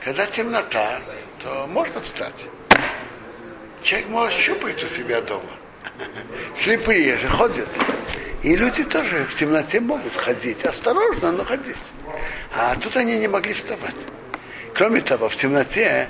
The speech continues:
можно за-, зажечь свечку. А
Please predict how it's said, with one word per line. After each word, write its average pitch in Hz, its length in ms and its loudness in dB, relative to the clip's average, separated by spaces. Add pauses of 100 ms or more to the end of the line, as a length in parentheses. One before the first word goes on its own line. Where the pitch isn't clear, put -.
(380)
можно 160 360 4
за-, 143 300 4
зажечь 135 400 4
свечку. - 440 -2 (1700)
А - 60 -4